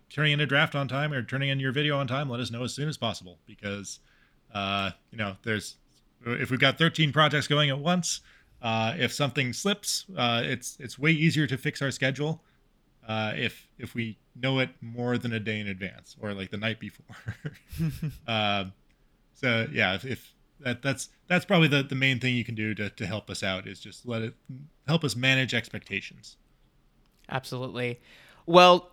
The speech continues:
Speaker 2: all you listening out there, go again, read Dan's Midnight Suns review on I G N dot com. That article we referenced earlier, which I didn't know applied to Need for Speed Unbound, but is totally right, is titled,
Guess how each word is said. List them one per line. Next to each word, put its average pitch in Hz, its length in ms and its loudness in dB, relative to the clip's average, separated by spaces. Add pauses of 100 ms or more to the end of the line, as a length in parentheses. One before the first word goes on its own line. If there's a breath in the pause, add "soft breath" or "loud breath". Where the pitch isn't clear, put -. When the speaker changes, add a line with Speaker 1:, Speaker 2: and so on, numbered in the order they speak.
Speaker 2:
all 180 140 8
you 208 140 8
listening 196 360 6
out 185 140 2
there, 175 220 8
go 175 260 10
again, 170 560 6
read 165 460 2
Dan's 165 460 2 (100)
Midnight 165 420 2
Suns 160 260 0
review 160 380 2
on 143 140 0
I 147 120 4
G 143 180 -2
N 143 120 2
dot 139 240 4
com. 147 400 2 (220 loud breath)
That 160 200 8
article 170 360 4
we 160 100 0
referenced 151 460 0
earlier, 175 480 4
which 160 320 2
I 143 80 10
didn't 185 200 6
know 175 140 6
applied 175 520 6
to 175 160 8
Need 170 240 2
for 185 80 2
Speed 175 220 4
Unbound, 165 360 8
but 156 100 4
is 147 80 2
totally 156 260 4
right, 147 220 4
is 147 80 -4
titled, 139 420 2